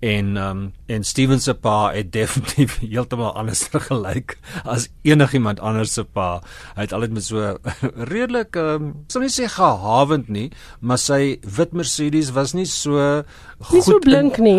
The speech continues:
Speaker 1: Hy was nie so goed, hy was nie so blink soos ander ouens nie. En dan het hy altyd met sy Mercedes daar aangaan en hy het altyd daai Blues Bla-, eh, Brothers, eh, ek dink dit was 'n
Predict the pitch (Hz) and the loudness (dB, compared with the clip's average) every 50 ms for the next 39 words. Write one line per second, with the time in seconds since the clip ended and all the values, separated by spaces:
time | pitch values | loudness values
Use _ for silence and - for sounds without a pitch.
0 | 202 175 160 185 180 254 226 - 254 - - - 196 196 185 - 151 147 175 190 | 6 6 6 6 4 4 2 4 2 2 2 4 2 4 4 4 2 2 2 2
1 | 190 220 185 - 220 208 175 156 135 - - 139 139 151 156 160 151 - - - | 0 -2 -2 0 2 2 2 2 0 0 0 2 4 4 4 2 0 -2 -6 -2
2 | 113 139 147 131 - - - 151 160 175 165 - - 127 127 127 139 131 - - | 0 2 2 2 0 -2 0 2 2 2 2 0 0 2 2 2 2 2 2 0
3 | - 127 113 117 120 - - - - - - 110 131 135 135 143 143 165 135 139 | 0 0 0 0 -2 -4 -6 -10 -12 -6 -2 2 4 4 6 6 6 6 6 4
4 | 160 165 156 165 156 143 151 156 139 135 131 117 - 139 143 143 147 147 131 139 | 2 0 0 -2 -2 0 0 0 0 0 -2 -2 -2 0 2 2 2 2 2 2
5 | 131 113 127 120 120 131 - - 123 123 127 - - - - - - 170 180 190 | 2 2 2 0 -2 -4 -4 -2 -2 -2 -2 -2 -6 -10 -4 2 4 6 6 6
6 | 190 175 180 165 143 127 123 120 113 104 98 120 120 131 131 139 131 120 - - | 4 2 0 -2 0 0 0 -2 -2 -4 -4 -2 0 2 2 2 0 -2 -4 -6
7 | 117 113 113 113 - - 110 107 107 98 85 92 107 107 110 113 113 117 117 110 | -4 -2 -2 -2 -4 -4 -4 -4 -4 -6 -6 -4 -2 -2 -2 0 -2 -2 -4 -4
8 | 107 107 - - - - - - 95 98 98 95 - 104 104 117 127 123 120 120 | -8 -12 -18 -20 -20 -20 -18 -12 -10 -8 -6 -6 -6 -6 -2 -2 0 0 0 0
9 | 107 - 110 101 | 0 -2 -2 -4